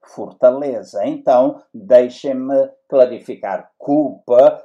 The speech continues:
é, surge na nossa vida resultado de algum pecado cometido, com o qual nós não fomos capazes de lidar na altura, alguma coisa que fizemos ou não fizemos prejudicando outro e ou até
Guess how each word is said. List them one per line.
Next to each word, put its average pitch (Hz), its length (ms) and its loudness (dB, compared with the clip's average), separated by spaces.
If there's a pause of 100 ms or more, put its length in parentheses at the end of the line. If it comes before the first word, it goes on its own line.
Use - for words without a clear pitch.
(100)
é, 117 440 -6
surge 170 720 -6
na 127 180 -2
nossa 120 380 -6
vida 117 360 -6
resultado 127 1200 -4 (120)
de 123 100 -4
algum 120 360 -2
pecado - 680 -8
cometido, 139 880 -16 (180)
com 127 140 -2
o - 60 -10
qual 113 280 2
nós 113 220 -8
não 117 160 -12
fomos 117 320 -10
capazes 113 540 -6
de 113 60 -16
lidar 104 440 -10
na 120 100 -2
altura, 139 440 0
alguma 135 320 2
coisa 143 320 -8
que - 100 -20
fizemos 131 600 -6 (240)
ou 135 180 0
não 139 180 -2
fizemos 120 520 -6
prejudicando 117 840 -4
outro 123 320 -6
e 117 80 -12
ou 123 160 0
até 113 480 -8